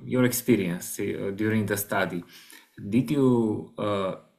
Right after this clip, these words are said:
met situations, uh, when a caregiver walk away or, uh, from someone with, uh, severe mental illness? So it try and try and try, and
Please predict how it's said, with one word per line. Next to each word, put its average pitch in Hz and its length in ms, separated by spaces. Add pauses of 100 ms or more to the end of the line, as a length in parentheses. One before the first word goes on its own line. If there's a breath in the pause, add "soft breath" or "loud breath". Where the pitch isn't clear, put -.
(680)
met 113 420
situations, 104 1300
uh, 95 760 (580 soft breath)
when 101 480
a 95 260
caregiver 110 500
walk 101 280
away 104 460 (180)
or, 98 420
uh, 92 460 (240)
from 101 260
someone 104 1000
with, 92 280 (180)
uh, 95 600 (540)
severe 104 480
mental 98 380
illness? 120 440
So 98 200 (720 loud breath)
it - 340
try 117 360
and 113 340
try 113 200
and 107 200
try, 110 360
and 104 380